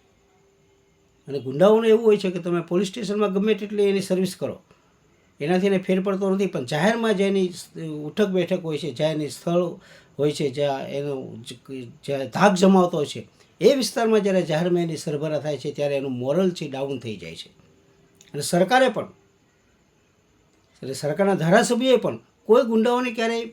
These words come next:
ફેવર કરવી જ ન જોઈએ, કોઈ પોલીસ ઉપર એનું પ્રેશર હોવું જ ન જોઈએ. પોલીસને જો મુક્તથી કામ કરી દેવામાં આવે તો મને લાગે છે કે લોકો શાંતિનો રોટલો ખાઈ શકશે,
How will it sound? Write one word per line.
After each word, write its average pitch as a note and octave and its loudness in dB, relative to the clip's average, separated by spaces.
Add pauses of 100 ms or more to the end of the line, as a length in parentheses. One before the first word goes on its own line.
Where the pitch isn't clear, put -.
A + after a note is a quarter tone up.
(100)
ફેવર G#3 0
કરવી A3 4
જ A#3 -4
ન A3+ 4
જોઈએ, C#3 -2
કોઈ G3+ 4
પોલીસ G3+ 0
ઉપર G#3+ -2
એનું A3 0
પ્રેશર G#3 -2
હોવું G#3+ 4
જ A3+ -2
ન G3+ 4
જોઈએ. A2 -6 (600)
પોલીસને D4 4
જો C#4 6
મુક્તથી A#3 0
કામ F#3+ 2
કરી E3+ -2
દેવામાં D3+ -2
આવે G#2+ -10 (1500)
તો C#3 -6
મને D3+ -2
લાગે E3+ 0
છે G3+ -4
કે G#3 -4
લોકો C3 -4 (180)
શાંતિનો D3 -6
રોટલો C#3 -10
ખાઈ C3+ -8
શકશે, - -12